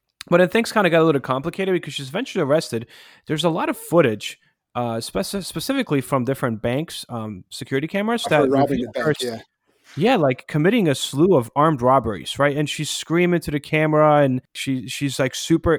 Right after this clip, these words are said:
Speaker 1: into this terrorist group, essentially. And it becomes very difficult for her lawyers to try to defend her. Um, but she is later arrested. She's charged for, uh, all these crimes that she committed, you know, armed robberies. And even though she said she was brainwashed by captors,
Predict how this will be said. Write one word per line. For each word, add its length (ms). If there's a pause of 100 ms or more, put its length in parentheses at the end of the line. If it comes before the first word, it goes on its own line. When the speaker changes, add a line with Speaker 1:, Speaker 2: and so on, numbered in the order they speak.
Speaker 1:
into 640 (160)
this 440
terrorist 440
group, 240
essentially. 560
And 160
it 80
becomes 260
very 160
difficult 580 (340)
for 480
her 580 (140)
lawyers 500
to 100
try 200
to 80
defend 400
her. 260 (480)
Um, 260
but 140
she 180
is 180
later 200
arrested. 420
She's 160
charged 320
for, 260
uh, 60
all 200
these 160
crimes 400
that 120
she 160
committed, 520 (260)
you 80
know, 100
armed 300
robberies. 600 (160)
And 360
even 180
though 120
she 220
said 300
she 160
was 200
brainwashed 640
by 180
captors, 600